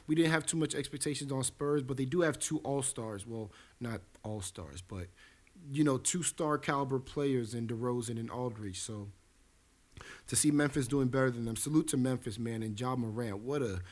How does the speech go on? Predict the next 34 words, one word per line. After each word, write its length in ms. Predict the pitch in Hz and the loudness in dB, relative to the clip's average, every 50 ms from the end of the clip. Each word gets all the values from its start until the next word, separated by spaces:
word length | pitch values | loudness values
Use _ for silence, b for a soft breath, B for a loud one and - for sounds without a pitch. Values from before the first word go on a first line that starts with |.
| B B B B | B B B B
what 160 | 233 - - | -4 -2 0
a 80 | 135 | 2
se-, 320 | 127 - - - 151 131 120 | 2 2 2 2 2 0 0
rookie 300 | 117 143 175 - - 147 | 0 -2 -2 -2 -2 -2
season 480 | 127 - - - 180 175 147 139 127 113 | -2 0 0 0 0 0 0 0 0 0
we're 100 | 117 117 | -2 -2
witnessing 580 | 113 120 123 117 113 120 107 - - 123 113 | -4 -4 -4 -4 -4 -4 -4 -4 -4 -4 -4
with 200 | 110 110 104 - | -4 -6 -6 -6
him, 180 | - 131 117 110 | -6 -4 -2 -2
man. 160 | 107 107 110 | -4 -4 -4
So 360 | 107 - - - 175 165 143 | -2 0 2 2 2 2 2
exciting 480 | 127 110 - - - 120 110 107 110 98 | 2 0 0 0 -2 -2 -2 -4 -4 -6
to 120 | - - | -6 -6
watch. 420 | 110 107 110 110 107 107 - - - - B B B B B B B | -6 -6 -6 -6 -6 -6 -8 -10 -12 -12 B B B B B B B
But 120 | 131 123 | -2 0
that, 260 | 127 156 151 143 135 | 2 4 2 2 4
that's 220 | - 180 175 170 156 | 4 4 4 6 4
Memphis 340 | 151 143 131 131 - 123 113 | 4 2 2 2 -2 -4 -4
Grizzlies. 640 | 107 117 131 127 120 107 123 131 127 120 120 - B B B B B | -2 0 0 0 0 0 0 -2 -2 -2 -2 -6 B B B B B
It, 160 | 135 131 - | -2 2 4
it'll 100 | 151 156 | 4 6
be 140 | 151 151 151 | 6 6 4
interesting 340 | 165 156 - - - 160 143 | 4 0 0 0 0 2 2
to 60 | 139 | 2
see 260 | 131 - - 147 139 | 2 2 4 4 4
how 180 | 135 139 131 127 | 4 4 4 4
Memphis, 600 | 123 123 131 139 139 131 - 143 139 139 131 131 | 2 2 2 2 0 0 0 0 2 2 0 -2
the 100 | - 135 | -4 -4
Spurs, 480 | 113 - - - 139 131 131 131 127 123 | -6 -4 -4 -2 0 0 2 2 0 0
and 160 | 127 120 113 | -2 -4 -4
Trailblazers 720 | - - 147 135 127 123 123 123 117 110 113 117 110 - | -4 -2 -2 0 0 0 -2 -2 -4 -4 -4 -6 -8 -8
fight 320 | - - 143 135 123 - | -4 -2 -2 -2 -2 -2
for 160 | - - 123 120 | -4 -6 -6 -4
that 260 | 113 120 117 110 98 | -4 -4 -4 -6 -6